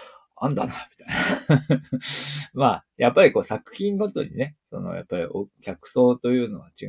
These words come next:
っていて、えー、アニメ作品で、えー、集客力があるものについては、きちんとやっぱりまだ若者たちもお金を払って映画館に行くっていうのも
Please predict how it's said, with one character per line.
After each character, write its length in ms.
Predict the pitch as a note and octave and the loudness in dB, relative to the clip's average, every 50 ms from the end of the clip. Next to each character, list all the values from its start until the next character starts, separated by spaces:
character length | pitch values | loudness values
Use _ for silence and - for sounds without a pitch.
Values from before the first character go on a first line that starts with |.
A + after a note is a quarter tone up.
| G#2 | -8
っ 60 | G#2 G2+ | -8 -8
て 240 | _ _ - G#2+ | _ _ -6 -6
い 100 | G#2 G2+ | -6 -6
て、 320 | - - F3+ E3+ B2+ - - _ _ - - - _ _ _ _ | -4 -2 0 0 0 -2 -6 _ _ -20 -20 -20 _ _ _ _
え 960 | - - F#2 F#2+ F#2 F#2 F2 F2 F2 E2+ E2 E2 E2 D#2 D#2 D#2 - - - - - - | -8 -6 -6 -4 -4 -6 -6 -6 -6 -6 -8 -8 -8 -10 -10 -10 -12 -14 -14 -18 -18 -14
ー、 40 | G2+ | -12
ア 20 | G#2+ | -8
ニ 120 | A#2 B2+ | -6 -4
メ 120 | C3 B2+ | -4 -4
作 220 | B2+ - B2+ B2 - _ _ _ | -4 -4 -8 -10 -10 _ _ _
品 440 | - - B2 A#2 A2+ A#2 A#2 A2+ - - | -14 -10 -10 -8 -8 -8 -10 -10 -12 -14
で、 480 | B2+ A#2+ A#2+ B2 E3 F#3 F3+ E3 - - _ _ _ _ - - | -14 -12 -6 -4 -2 0 0 0 -2 -4 _ _ _ _ -12 -8
え 560 | G#2 F#2 F2 F2 F2 F2 F2 F2 - - - - - - - - - - - - - - - - _ - A2+ A#2+ - _ _ _ _ _ _ | -8 -6 -6 -8 -8 -10 -10 -10 -10 -10 -12 -12 -12 -12 -10 -10 -10 -12 -14 -16 -16 -16 -18 -20 _ -20 -20 -20 -20 _ _ _ _ _ _
ー、 20 | |
集 200 | - G#2+ A2 G#2 | -12 -10 -10 -8
客 280 | G2+ G#2+ G2+ G2 A#2 G#2+ | -6 -6 -6 -4 -2 -2
力 280 | G#2 F#2+ - - F#2+ | -2 -2 -2 -6 -10
が 160 | F#2+ F#2 G#2+ A#2+ | -8 -6 -2 -2
あ 60 | C3+ | -2
る 100 | B2+ G#2+ | -2 -2
も 140 | G#2+ A2 A#2 | -2 -4 -4
の 100 | C3 C3+ | -4 -4
に 140 | B2+ A2+ F#2 | -4 -6 -6
つ 120 | - C#3+ | -2 -2
い 100 | C3 B2+ | -2 0
て 100 | - C3 | 2 2
は、 340 | C#3+ C#3+ B2 F#2+ E2 - _ _ _ _ _ _ _ _ | 4 6 6 4 4 0 _ _ _ _ _ _ _ _
き 80 | - - | -18 -10
ち 140 | - D#3+ D#3+ | -8 -6 -6
ん 100 | D3 - | -6 -6
と 240 | - C#2 - - _ _ _ - | -6 -8 -8 -8 _ _ _ -12
や 80 | - D2 | -12 -8
っ 40 | |
ぱ 100 | - F2 | -6 -6
り 60 | E2 D#2 | -6 -4
ま 160 | F#2+ G2 F#2 | -4 -6 -6
だ 140 | E2 D2+ D2 | -8 -10 -12
若 260 | - D#2 - F2+ F#2 | -14 -16 -14 -12 -10
者 300 | F#2+ F#2+ F#2+ G2 F#2+ F2 | -8 -8 -6 -6 -8 -8
た 160 | - F#2+ F2 | -8 -10 -10
ち 120 | - - | -8 -4
も 260 | D3+ D#3 A#2+ F#2 E2 F#2 | 0 0 0 0 -2 -6
お 60 | - | -8
金 260 | - A2 A#2 B2 B2 | -4 -2 0 0 0
を 60 | A#2 | 0
払 260 | G2 G#2 G#2 A2+ C3 | 0 -2 -2 -2 -2
っ 40 | - | -2
て 200 | _ - E2+ E2+ | _ -4 -4 -4
映 60 | F2 | -4
画 120 | F#2 G#2+ - | -4 -6 -6
館 160 | - F#2 D#2 | -6 -6 -6
に 120 | D2+ D2+ | -8 -12
行 100 | D2+ D2+ | -14 -12
く 80 | - G#2+ | -12 -12
っ 20 | F#2 - _ _ _ | -14 -14 _ _ _
て 80 | - D2+ | -12 -10
い 300 | D#2 E2+ F2 E2+ D#2+ D#2 | -10 -10 -10 -12 -12 -12
う 20 | |
の 120 | F2 F#2+ F#2+ | -12 -12 -12
も 200 | F2 D2+ D2+ | -12 -14 -18